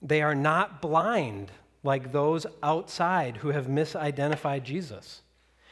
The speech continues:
Jesus has given them spiritual sight like he just did the blind man in, in Bethsaida. Their eyes have been opened. They see that Jesus is the Christ. Peter,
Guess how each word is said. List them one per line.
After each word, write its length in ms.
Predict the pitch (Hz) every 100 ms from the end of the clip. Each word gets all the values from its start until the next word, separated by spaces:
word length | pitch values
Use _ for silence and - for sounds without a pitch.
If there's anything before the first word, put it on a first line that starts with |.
| - 151
Jesus 420 | 127 170 180 196
has 260 | - 190 156
given 360 | 143 202 220
them 180 | 170 139
spiritual 500 | - - 156 175 185
sight 320 | - 202 208
like 220 | 160 147
he 140 | - 170
just 420 | 131 143 156 139
did 260 | 147 156 156
the 80 |
blind 480 | 160 160 185 240 214
man 360 | 139 107 110 101 - _ _ _ _ _ _
in, 260 | - 143 160
in 160 | 143
Bethsaida. 640 | 139 160 - 240 254 110 - - _ _ _ _ _ _ _ _ _ _
Their 160 | 139 143
eyes 320 | 135 156 175
have 160 | 190 170
been 160 | 170
opened. 420 | - 202 247 127 113
They 160 | 123
see 880 | 139 - - - 202 254 208 104 101 - - _ _ _ _ -
that 260 | 131 143 139
Jesus 560 | - 190 220 135 135
is 420 | - 123 120 127 -
the 120 | 135
Christ. 520 | - 180 120 - - -
Peter, 640 | - 226 220 117 135 202